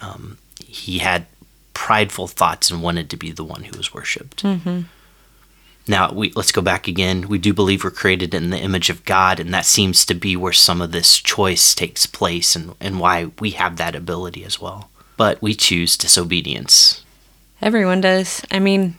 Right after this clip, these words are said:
Speaker 1: Yeah.
Speaker 2: that's what the Scripture says, is that we've all chosen to disobey God in one way or another.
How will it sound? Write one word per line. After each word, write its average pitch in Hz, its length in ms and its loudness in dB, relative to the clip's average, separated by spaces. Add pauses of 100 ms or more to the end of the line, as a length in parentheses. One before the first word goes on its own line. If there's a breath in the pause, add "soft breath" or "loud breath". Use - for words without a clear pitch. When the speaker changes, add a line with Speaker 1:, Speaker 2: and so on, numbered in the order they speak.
Speaker 1:
Yeah. - 100 -14 (960 soft breath)
Speaker 2:
that's - 180 -6
what 175 140 2
the 180 80 2
Scripture - 460 0
says, 180 580 -2 (320 soft breath)
is - 100 -12
that - 120 -4
we've 175 180 0
all 175 160 6
chosen 175 640 0 (500 soft breath)
to 180 160 0
disobey 170 560 0
God 160 320 2
in 160 140 -2
one 160 200 0
way 160 180 -2
or 165 100 -2
another. 160 480 -4